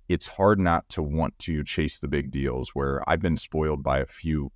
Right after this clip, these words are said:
grand slams that make me only want to go after those.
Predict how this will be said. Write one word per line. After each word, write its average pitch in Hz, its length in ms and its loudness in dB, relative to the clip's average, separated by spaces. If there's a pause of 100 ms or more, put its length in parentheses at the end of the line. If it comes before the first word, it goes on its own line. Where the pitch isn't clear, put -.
(180)
grand 85 320 2
slams 76 500 -2
that 69 240 -2
make 78 340 -2
me 78 180 0 (120)
only 113 320 4
want 90 220 0
to 90 80 -6
go 80 180 2
after 73 240 -2
those. - 380 -4